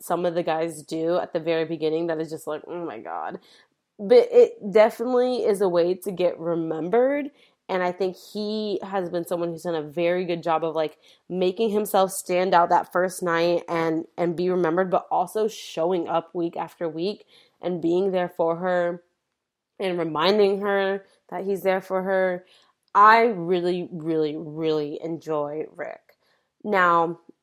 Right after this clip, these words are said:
do I necessarily think he will be the one for her? I don't know. I think he'll be somewhere around, like,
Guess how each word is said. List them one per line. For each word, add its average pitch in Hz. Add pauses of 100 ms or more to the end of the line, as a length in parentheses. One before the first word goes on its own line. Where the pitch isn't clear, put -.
(180)
do 269
I 240
necessarily 214
think 175 (140)
he 190
will 175
be 180
the 160
one 165
for 180
her? 233 (420)
I 269
don't 330
know. 349 (560)
I 214
think 311
he'll 392
be 294
somewhere 233
around, 202
like, 214